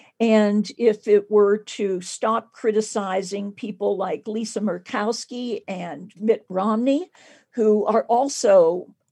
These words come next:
showing that they have backbone and stand up for what is right and what is in the best interest of all the people. So,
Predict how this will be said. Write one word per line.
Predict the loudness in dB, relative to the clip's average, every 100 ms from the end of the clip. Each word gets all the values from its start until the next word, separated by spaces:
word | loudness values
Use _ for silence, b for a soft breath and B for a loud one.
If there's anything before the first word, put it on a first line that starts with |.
| -16
showing | -4 2 2 2 -2
that | -4 -2
they | -2
have | 0 -4 -2 0
backbone | 0 -2 -2 -2 -2
and | -6 -10
stand | -6 -4 -2 0
up | -2 -2 _
for | -6
what | 0 0
is | 0 -2 -6
right | -4 -4 -4 -8 -18 b b
and | -4 0
what | 2 2
is | 0
in | -2
the | 0
best | 0 -2 -6
interest | -10 -8 -10 -8
of | -6
all | -4 -6
the | -8
people. | -14 -14 -14 -16
So, | -16 -2 0 2 0